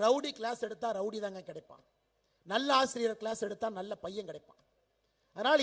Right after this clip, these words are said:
இந்த கூட்டு களவாணிகள், சிறைக்கு சென்றவர்கள், மக்கள் பணத்தை கொள்ளையடித்தவர்கள், ரவுடிகளாக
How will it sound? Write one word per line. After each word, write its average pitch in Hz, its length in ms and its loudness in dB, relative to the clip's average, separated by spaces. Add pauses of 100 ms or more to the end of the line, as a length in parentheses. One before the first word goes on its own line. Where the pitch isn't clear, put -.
இந்த 294 200 8 (140)
கூட்டு 294 240 0 (100)
களவாணிகள், 220 580 0 (760)
சிறைக்கு 320 400 10
சென்றவர்கள், 208 640 2 (420)
மக்கள் 294 460 10
பணத்தை 277 300 6 (100)
கொள்ளையடித்தவர்கள், 196 760 2 (760)
ரவுடிகளாக 294 640 12